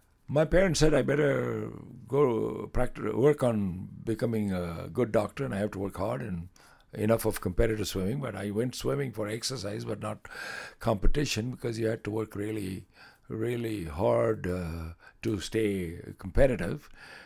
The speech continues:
And so I did swim, but I didn't, uh, uh, race in any competitions.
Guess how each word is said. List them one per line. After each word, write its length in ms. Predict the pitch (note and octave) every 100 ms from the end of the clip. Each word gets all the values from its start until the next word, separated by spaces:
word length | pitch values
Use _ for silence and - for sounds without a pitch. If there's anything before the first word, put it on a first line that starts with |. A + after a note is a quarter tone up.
| _
And 240 | A2 A2+ A2
so 360 | - A2+ A2
I 100 | G2+
did 240 | G#2 D#3 D#3
swim, 380 | - A2 C3+ F3
but 160 | A#2
I 160 | G#2+ G#2+
didn't, 400 | A2 A2+ G2+ -
uh, 1200 | F#2+ F#2+ F#2+ F#2 - G#2 - - - - _ G2+
uh, 420 | G2 G2 G2 G2 F#2+ G#2+ - - G#2
race 500 | G#2 G#2+ A#2 G2+ G#2
in 100 | F#2+
any 200 | G2 F#2+
competitions. 880 | F#2+ F#2 - A#2 G#2+ F2+ D#2 -